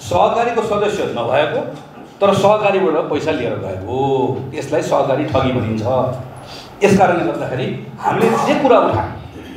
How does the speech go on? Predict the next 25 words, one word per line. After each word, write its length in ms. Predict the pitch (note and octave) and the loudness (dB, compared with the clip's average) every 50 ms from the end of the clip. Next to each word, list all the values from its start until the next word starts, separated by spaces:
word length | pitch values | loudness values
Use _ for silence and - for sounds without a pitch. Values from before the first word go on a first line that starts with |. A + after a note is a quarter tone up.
| - - - - - | -18 -18 -18 -10 -4
जे 120 | - C4 | -2 -2
कुरा 220 | C4 - B3 A#3 G#3+ | 0 4 6 6 6
उठाएर 300 | G#3 F#3 F#3 F#3+ F#3+ F#3 | 6 6 4 2 2 2
संसदमा 400 | - F3 E3 E3 D#3+ D#3+ D#3+ D#3 | 0 -4 -4 -4 -4 -4 -4 -4
हामीले 180 | C#3 C#3 D3 | -4 -4 -4
भन्यौँ, 340 | C#3 C#3 C3+ C3+ C3+ C3 - | -4 -2 -2 -4 -2 -2 -2
"यस 180 | - F#3+ F#3+ - | -2 -2 -2 0
कारणले 260 | G#3 F#3+ F3+ F3+ E3 | 0 0 0 -2 -2
गर्दा 180 | D#3+ D3+ D3+ D3 | 0 0 0 0
ठगी 280 | D3+ - D3 D3 D3 | 0 0 0 0 2
भएको 300 | C3+ B2 A#2 A#2 A#2 A#2 - | 0 0 0 -2 -2 -4 -4
छ 40 | C3+ | -2
है, 200 | D3+ F#3+ F#3+ F#3+ | -2 0 0 -2
यस 460 | - - - - - A3 G3+ G3 - | -4 -6 -10 -10 -4 -2 0 2 2
कारणले 280 | G3 F#3+ F#3 F3+ F3 E3 | 2 2 4 4 2 2
गर्दा 80 | D#3 | 2
भएको 300 | C#3 - - G#2+ A2 - | 0 0 0 -2 -2 -2
छ 80 | - - | -2 -2
है" 160 | D3+ F3 E3+ | 0 0 -2
भनेर 280 | - - - - - - | -2 -4 -4 -4 -4 -6
भन्दै 300 | - - - - G#2+ G#2 | -6 -6 -6 -6 -6 -6
गर्दाखेरि 720 | - - - - - - - - - F#3+ G3+ - - - - - - - - - | -6 -6 -6 -8 -8 -8 -8 -4 -2 -2 -2 -2 -4 -6 -10 -12 -12 -10 -8 -6
यति 140 | - - - | -4 -2 -2
कुराहरू 400 | - - A#2 G#2+ - - - - | 2 4 4 4 4 4 2 -2
देखिए। 640 | - A2 G#2 - - G2+ G#2+ B2 B2+ - - - | -2 -2 -4 -4 -4 -2 -2 0 0 0 0 -2